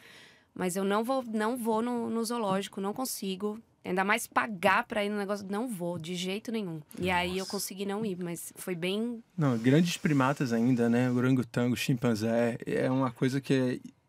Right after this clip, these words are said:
Speaker 3: in-, incompreensível, como se confina animais como esses ainda, né? Eu,
Speaker 2: Com
Speaker 3: e
Speaker 2: argumento de educação ambiental, isso que é o que
Speaker 3: É.
Speaker 2: dói mais,
Speaker 3: E é um
Speaker 2: né?
Speaker 3: argumento muito fácil, sabe, das pessoas caírem. Eu vejo na, em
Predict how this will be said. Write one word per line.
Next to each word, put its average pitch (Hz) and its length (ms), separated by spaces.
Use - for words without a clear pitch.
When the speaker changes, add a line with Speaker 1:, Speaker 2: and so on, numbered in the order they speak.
Speaker 3:
in-, 196 280
incompreensível, 147 920
como 139 340
se 117 360
confina 127 580
animais 120 380
como 139 220
esses 120 320
ainda, 127 280
né? 131 140
Eu, 143 220
Speaker 2:
Com 143 80
Speaker 3:
e 147 40
Speaker 2:
argumento 135 420
de 180 80
educação 190 500
ambiental, 117 640
isso 98 220
que 147 120
é 170 40
o 175 400
que 151 100
Speaker 3:
É. 139 260
Speaker 2:
dói 113 320
mais, 190 200
Speaker 3:
E 175 40
é 190 80
um 208 60
Speaker 2:
né? 208 60
Speaker 3:
argumento 208 400
muito 220 280
fácil, 202 540
sabe, 220 320
das 156 120
pessoas 151 340
caírem. 156 460
Eu 151 140
vejo 170 320
na, 135 320
em 131 340